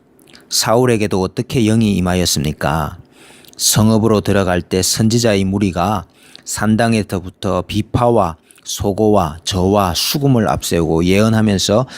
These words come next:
내려오는 것을 만났습니다. 그때 사울에게 영이 임하고 변하여 새 사람이 되었다 그랬습니다. 다윗이 수금을 탈 때에 사울에게 임한 악신이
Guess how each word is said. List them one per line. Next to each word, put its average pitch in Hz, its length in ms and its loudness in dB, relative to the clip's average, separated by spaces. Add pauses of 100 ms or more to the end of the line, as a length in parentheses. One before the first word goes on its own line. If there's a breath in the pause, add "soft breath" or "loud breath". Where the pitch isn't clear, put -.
(160 loud breath)
내려오는 107 560 2
것을 92 260 -6
만났습니다. 82 760 -6 (400 loud breath)
그때 113 500 0
사울에게 98 840 -2
영이 113 300 2
임하고 87 580 -2 (380 loud breath)
변하여 110 680 0 (180 soft breath)
새 127 340 -2
사람이 90 440 -2
되었다 85 640 -2
그랬습니다. 76 720 -10 (1300 loud breath)
다윗이 101 680 2
수금을 131 460 2
탈 98 220 -4
때에 95 440 0 (460 loud breath)
사울에게 127 560 0
임한 98 480 -2
악신이 110 640 -6